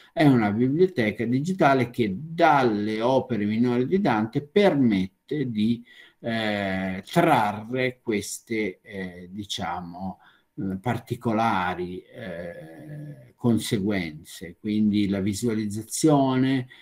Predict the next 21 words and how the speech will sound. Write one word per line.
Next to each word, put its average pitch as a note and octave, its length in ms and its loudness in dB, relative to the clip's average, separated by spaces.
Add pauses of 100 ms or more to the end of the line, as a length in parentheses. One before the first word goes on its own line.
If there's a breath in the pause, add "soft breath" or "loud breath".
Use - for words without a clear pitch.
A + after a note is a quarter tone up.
(160 loud breath)
eh, G#2 640 0
le A2 260 0
aree G#2 460 0
tematiche, A#2+ 960 0
gli A2 460 2
autori, A2+ 760 2
i A2 140 -4
testi C3 640 2
citati C#3+ 1080 4
o, A#2+ 480 2
eh, - 220 -10
allusi A#2 1040 8
da G#2+ 160 -6
Dante F2 800 -6
nelle F#2 500 -2
a-, D#2 360 -6
opere F2 380 -8
minori. E2 380 -14 (640 loud breath)
In C3+ 160 8
particolare, A#2 880 2
appunto, A2 800 -2